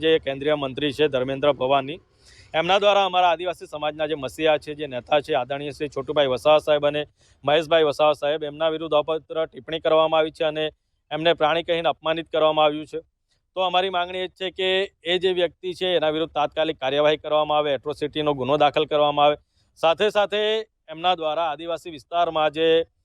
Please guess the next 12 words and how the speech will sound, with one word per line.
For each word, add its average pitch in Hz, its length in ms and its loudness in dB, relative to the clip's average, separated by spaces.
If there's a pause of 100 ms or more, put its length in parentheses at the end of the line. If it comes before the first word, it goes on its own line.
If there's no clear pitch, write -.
(360)
હિન્દુ 170 300 0
અને 196 160 0
ખ્રિસ્તીના 180 460 -6
નામે 165 260 -2
આદિવાસીઓમાં 160 640 0
ભાગલા 143 340 2
પાડીને 160 280 0
લડાવવાના 147 500 2
પ્રયત્નો 151 420 -4
થઈ 156 180 2
રહ્યા 131 280 4
છે, 170 120 0